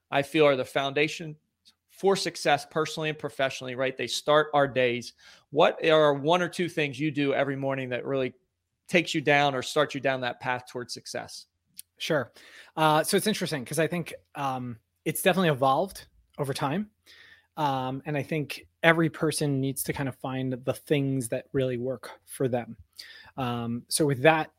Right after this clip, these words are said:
Speaker 2: as, as a framework and, and being said, uh, the things I do in the morning are I have, um, I take time for gratitude. And I used to actually do that at night. I would kind of, like,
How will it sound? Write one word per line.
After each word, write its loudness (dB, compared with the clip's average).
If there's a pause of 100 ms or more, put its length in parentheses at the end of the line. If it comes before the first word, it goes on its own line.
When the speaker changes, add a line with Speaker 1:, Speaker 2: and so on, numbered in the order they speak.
(140)
Speaker 2:
as, 2
as -2
a -4
framework -2
and, -4
and -4
being -2
said, -4 (200)
uh, -4
the -4
things 4
I 6
do 2
in 2
the 2
morning -2 (480)
are -2 (100)
I -2
have, -4
um, -4 (220)
I -2
take 4
time 2
for -2
gratitude. 2 (1000)
And 4
I 2
used 2
to 4
actually 2
do 0
that 2
at -6
night. -8 (280)
I 0
would 0
kind 4
of, 2
like, -2